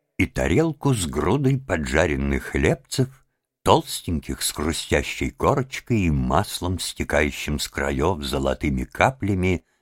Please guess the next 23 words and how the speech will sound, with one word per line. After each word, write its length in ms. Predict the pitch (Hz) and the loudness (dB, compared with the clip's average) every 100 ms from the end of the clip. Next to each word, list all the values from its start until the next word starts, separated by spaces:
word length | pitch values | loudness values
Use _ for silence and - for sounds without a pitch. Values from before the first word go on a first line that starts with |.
| - | -8
словно 520 | - 73 76 65 67 | -6 -2 -2 -2 0
мёд 500 | 67 65 71 - - | 0 2 2 0 -4
из 180 | 73 - | -6 -8
пчелиных 720 | - - 71 69 73 71 - | -10 -6 -2 0 0 -2 -4
сот. 400 | - - 62 - _ _ _ _ _ _ | -6 -4 -6 -8 _ _ _ _ _ _
Запах 640 | 76 67 87 110 - - | -6 2 4 4 0 -8
этих 260 | - 76 - | -6 -6 -4
намасленных 800 | 73 78 78 - - 62 64 - | 0 2 0 -2 -6 -4 -4 -4
хлебцев 600 | - 76 - - - - _ _ _ _ | -2 0 0 -2 -8 -8 _ _ _ _
беззвучно 960 | 76 65 85 67 67 65 143 131 - 120 | -4 2 2 0 -2 0 0 0 2 4
нашёптывал 800 | 107 90 - 110 - 117 101 98 | 4 2 0 -2 -2 0 2 4
носу 480 | 92 85 101 - 95 | 4 4 2 -2 -2
мистера 600 | 82 85 - - 71 67 | 2 2 0 -4 -2 -2
Джабса 640 | 60 62 113 - - 85 | -2 0 0 -2 -4 -2
о 60 | 82 | -2
тёплых 680 | - 92 - 80 80 - - | -2 -2 -2 -4 -6 -8 -8
кухнях, 640 | 85 82 - 90 80 - _ _ _ | -4 -4 -4 -10 -10 -12 _ _ _
о 100 | 87 | 0
завтраках 720 | 69 76 80 - 85 - - | 2 2 2 0 -6 -6 -8
в 60 | - | -6
ясное 500 | 64 78 - 82 82 | 0 0 -2 -4 -2
морозное 680 | 85 82 80 78 78 82 85 | 0 2 0 0 0 0 2
утро, 480 | 85 82 - 87 | 0 -2 -4 -6